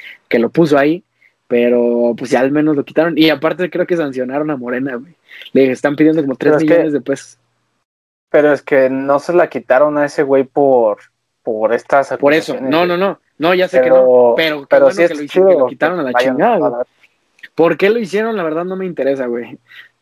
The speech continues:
Speaker 1: Qué bueno que lo quitaron. Y quitaron a él y a muchas personas que estaban acusadas de cosas, güey, o que tenían como escandalillos ahí, y les, les denegaron sus,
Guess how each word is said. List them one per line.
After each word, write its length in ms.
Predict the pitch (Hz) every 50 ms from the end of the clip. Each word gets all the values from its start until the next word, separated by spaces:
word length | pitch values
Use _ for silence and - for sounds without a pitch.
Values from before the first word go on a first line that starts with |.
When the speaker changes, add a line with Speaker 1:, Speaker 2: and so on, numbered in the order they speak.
| _ _ _ _ _
Speaker 1:
Qué 120 | - 170
bueno 320 | 165 175 185 190 180 185
que 100 | 160 160
lo 80 | 156 143
quitaron. 360 | - 135 120 147 147 151 139 127
Y 80 | 151 139
quitaron 420 | - 160 127 175 180 208 233 226
a 100 | 190 156 151
él 140 | 165 185 196
y 40 |
a 40 | 185
muchas 380 | 170 160 160 165 156 208 196 -
personas 440 | - 139 131 135 151 165 180 160 -
que 80 | -
estaban 440 | - - 139 151 160 156 147 131 - - - - _
acusadas 640 | - 123 - - 139 131 - 147 139 151 165 165 143
de 80 | 139
cosas, 480 | - _ - 139 147 151 - 170 170 165
güey, 240 | 156 165 170 170 165
o 80 | 151
que 100 | - - 139
tenían 280 | 139 131 131 139 143
como 160 | 139 160 165 156
escandalillos 600 | 135 - 131 127 127 127 127 131 143 156 147 139
ahí, 280 | 123 127 139 165 - - _ _ _ _ _ _
y 120 | - 127
les, 240 | 123 123 123 120 -
les 280 | 127 120 123 139 131 123
denegaron 500 | 131 131 127 131 127 131 143 160 165 160
sus, 420 | 156 143 123 117 - - - _